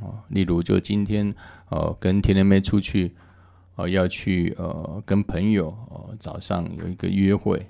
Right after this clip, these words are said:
呃，要聊聊，然后对方的婚礼的一个事情。但是呢，在，呃，要出去之前呢，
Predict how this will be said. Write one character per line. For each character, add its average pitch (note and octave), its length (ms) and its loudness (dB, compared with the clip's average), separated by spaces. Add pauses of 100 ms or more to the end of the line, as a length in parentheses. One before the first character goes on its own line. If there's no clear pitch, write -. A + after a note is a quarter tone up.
(140)
呃， - 140 -12
要 E2+ 200 -4
聊 D#2+ 240 2
聊， F2 440 0
然 F2+ 80 -4
后 D#2+ 120 -4
对 F2 160 2
方 F2+ 200 0
的 E2 80 0
婚 E2 300 0
礼 E2 100 0
的 - 200 -2
一 F2 40 -2
个 - 140 -4
事 F2+ 240 0
情。 F2 240 -6 (320)
但 D3+ 160 0
是 E3+ 140 2
呢， C#3+ 160 2
在， C#3+ 280 2 (640)
呃， G#2+ 160 0
要 C#3 240 6
出 C#3+ 220 0
去 C3+ 420 2 (160)
之 D3 160 -4
前 F2 300 0
呢， F2 220 -2